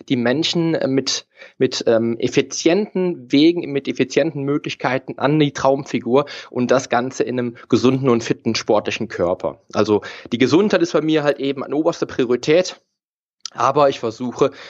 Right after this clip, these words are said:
und ich erreiche natürlich die Traumfigur zu, zu erreichen bei den Menschen, die ich halt eben begleite. Ja, mein Werdegang ist so der klassische. Ich war so der, der dünne fünfzehnjährige damals, das untergewichtige Kind <laughs> als Teenager.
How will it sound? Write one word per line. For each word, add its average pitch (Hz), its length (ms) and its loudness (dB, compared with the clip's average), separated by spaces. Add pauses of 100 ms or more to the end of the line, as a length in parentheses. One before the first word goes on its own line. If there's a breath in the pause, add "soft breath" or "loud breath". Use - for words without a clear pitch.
und 107 140 -10
ich - 120 -10
erreiche 107 360 0
natürlich 117 320 -2
die 113 120 -6
Traumfigur 117 600 0
zu, 113 260 -2 (200 loud breath)
zu - 140 -2
erreichen 110 480 0
bei 123 140 4
den 120 140 0
Menschen, 117 360 -2
die 120 80 -2
ich 117 100 -6
halt 113 120 -2
eben 113 220 -6
begleite. 98 580 -4 (600 loud breath)
Ja, 139 160 4
mein 139 200 2
Werdegang 185 440 0
ist 165 140 -6
so 165 80 -8
der 139 100 -4
klassische. 196 720 -4
Ich - 200 -10
war 160 280 2
so 147 140 -4
der, 131 280 2 (760 loud breath)
der 127 180 0
dünne 165 440 2
fünfzehnjährige 175 800 -2
damals, 170 640 2 (280)
das - 260 -10
untergewichtige 156 680 0
Kind 180 500 -2 (140)
<laughs> 220 100 -2
als - 260 -12
Teenager. 170 640 2